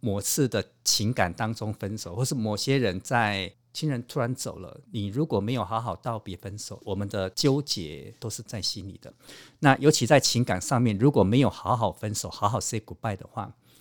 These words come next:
其实那个都是在创伤。好，那为什么我们会对分手有这么大的感觉呢？因为它勾动了我们被抛弃的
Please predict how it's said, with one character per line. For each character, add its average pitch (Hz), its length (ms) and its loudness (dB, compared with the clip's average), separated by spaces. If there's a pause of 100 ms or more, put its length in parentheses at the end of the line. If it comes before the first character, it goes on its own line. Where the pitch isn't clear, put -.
(140)
其 - 200 -2
实 110 140 -4
那 113 120 -2
个 104 140 -8 (120)
都 113 140 4
是 - 180 -2
在 98 220 0
创 - 260 -12
伤。 - 220 -14 (140)
好， 92 180 -4
那 147 240 6
为 202 180 12
什 107 240 6
么 104 180 2
我 98 120 0
们 101 140 2
会 - 260 6
对 160 240 8
分 135 240 4
手 98 380 -2
有 101 100 -6
这 - 220 2
么 120 100 6
大 127 260 2
的 92 320 -4 (120)
感 90 260 2
觉 90 280 -2
呢？ 104 260 -2
因 127 180 2
为 127 160 2
它 - 240 -2 (100)
勾 143 220 12
动 135 220 8
了 107 80 4
我 95 160 -8
们 87 200 -6
被 127 220 6
抛 107 400 -2
弃 - 480 0
的 - 340 -14